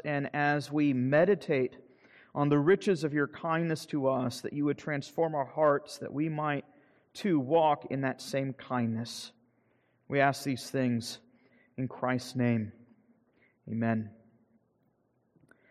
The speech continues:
Well, how many of us would ever consider kindness to be a virtue, in particular to be a Christian virtue? Right? This sounds like something you would perhaps hear, uh, a-, as you tune into Sesame Street on a weekday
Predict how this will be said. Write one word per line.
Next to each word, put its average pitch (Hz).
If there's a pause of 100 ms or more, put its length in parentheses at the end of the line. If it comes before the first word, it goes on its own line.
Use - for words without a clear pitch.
(200)
Well, 156
how 208
many 214
of 190
us 185
would 180
ever 160
consider 165
kindness 175 (320)
to -
be 165
a 156
virtue, 151 (640)
in 147
particular 220
to 160
be 165
a 151
Christian 180 (320)
virtue? 135 (380)
Right? 170
This 190
sounds 190
like 180
something 170
you 160
would 156
perhaps 160
hear, 156 (220)
uh, 139
a-, 135
as 131
you 151
tune 196
into 180
Sesame -
Street 147
on 156
a 147
weekday 151